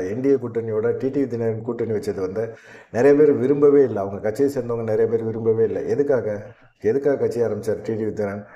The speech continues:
"அதிமுகவை மீட்போம்" அப்படின்னா, எடப்பாடி பழனிசாமிகிட்ட இருந்து மீட்கணும் அப்படிங்கிற ஒரு எண்ணத்துல தான் கட்சி ஆரம்பிச்சார். வேற சூழ்நிலை, கால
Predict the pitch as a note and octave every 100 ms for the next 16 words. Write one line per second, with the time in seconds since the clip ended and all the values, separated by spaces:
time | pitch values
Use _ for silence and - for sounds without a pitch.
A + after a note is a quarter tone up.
0 | - _ - B2 C#3+ C#3+ B2 A#2+ A2+ A#2
1 | A#2+ A#2 A2+ A2 G2 G2+ G2+ F#2+ A2+ B2+
2 | A#2+ A#2 A2+ G#2+ G2+ F#2 A2 B2+ A#2 A#2+
3 | A2+ A2 G#2+ F#2 F#2+ A2+ G#2+ G#2 G2+ C3
4 | C#3 B2 A2 A#2 A2+ A#2 G#2+ F#2+ F#2 F2+
5 | - F#2 F2 F2 B2 C3+ B2+ A2+ A2 -
6 | G#2